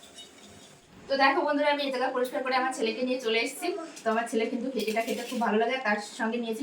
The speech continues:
টমেটো সস, প্রথমে দিয়ে দেবো টমেটো সস, এখান থেকে পকোড়া দিয়ে দেবো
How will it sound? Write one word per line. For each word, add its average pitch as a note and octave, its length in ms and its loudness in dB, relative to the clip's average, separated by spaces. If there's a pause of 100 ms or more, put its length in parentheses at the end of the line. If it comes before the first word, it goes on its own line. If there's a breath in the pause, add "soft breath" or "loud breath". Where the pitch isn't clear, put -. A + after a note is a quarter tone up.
টমেটো G#3 260 -2 (100)
সস, E4 180 0 (1160)
প্রথমে G#3+ 300 -2
দিয়ে A3 140 2
দেবো A3+ 180 0
টমেটো G#3 340 -4
সস, B3+ 160 -4 (3250)
এখান G#3 200 2
থেকে G#3 200 -2
পকোড়া G#3+ 320 2
দিয়ে G#3 160 4
দেবো G#3 120 2